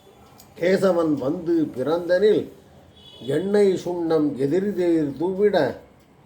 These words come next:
கண்ணன் முற்றம் கலந்து அலராயிற்றே." வண்ணமாடங்கள் சூழ்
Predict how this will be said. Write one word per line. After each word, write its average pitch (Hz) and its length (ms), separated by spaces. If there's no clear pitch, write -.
கண்ணன் 202 460
முற்றம் 165 800
கலந்து 170 840
அலராயிற்றே." 139 1300
வண்ணமாடங்கள் 160 1080
சூழ் 165 320